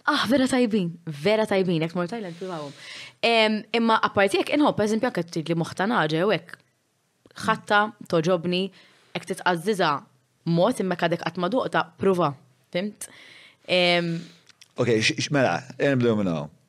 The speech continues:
Speaker 2: L-iktar ħaġa wild li doqt i-, huma dawn id-dud.
Speaker 1: Jiena dawn,
Speaker 2: Għal-,
Speaker 1: naħseb
Speaker 2: għalfej,
Speaker 1: hekk.
Speaker 2: għalfej tħoss li huma l-iktar ħaġa wild li doqt?
Speaker 1: Għax, per eżempju, jekk ngħidlek il-sin ta' baqra, xejn speċjali.
Speaker 2: Hmm.
Speaker 1: Em, you know, dawn
Speaker 2: Imma
Speaker 1: l-affarijiet.
Speaker 2: tarantula,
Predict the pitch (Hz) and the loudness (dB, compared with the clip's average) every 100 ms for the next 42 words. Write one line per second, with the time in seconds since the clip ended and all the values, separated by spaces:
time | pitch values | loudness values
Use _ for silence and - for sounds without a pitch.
0 | _ _ _ _ - - 127 127 139 139 | _ _ _ _ -20 -6 -2 2 4 4
1 | 127 117 123 117 110 107 110 151 - - | 2 4 4 4 4 2 4 4 4 0
2 | 113 113 113 113 110 110 104 101 92 82 | -2 0 0 2 4 4 2 0 -2 -4
3 | - - 170 254 208 190 160 147 226 147 | -8 -12 -4 0 2 4 4 4 4 2
4 | 143 147 117 151 147 127 127 - - 120 | 4 4 4 4 2 2 0 -6 0 0
5 | 117 120 117 110 110 113 110 120 107 104 | 2 2 2 2 2 2 2 2 4 4
6 | 113 104 104 101 95 90 78 - - _ | 4 4 2 2 0 0 -2 -6 -18 _
7 | _ 349 - - 302 262 240 254 247 240 | _ -4 -4 0 0 0 0 -2 0 0
8 | 220 233 233 220 220 202 202 202 - 175 | 2 0 0 0 0 0 0 0 0 -2
9 | 170 - - - - - - 170 165 156 | -2 -8 -12 -12 -14 -12 -6 -4 -4 -6
10 | 143 143 147 165 - _ _ _ - - | -8 -8 -8 -10 -18 _ _ _ -10 -8
11 | 127 202 196 196 190 190 190 190 190 - | -2 0 2 4 2 2 0 -2 -6 -14
12 | - - 220 226 214 208 196 - 208 - | -8 -2 0 2 4 4 4 4 6 6
13 | 139 135 123 | 4 4 4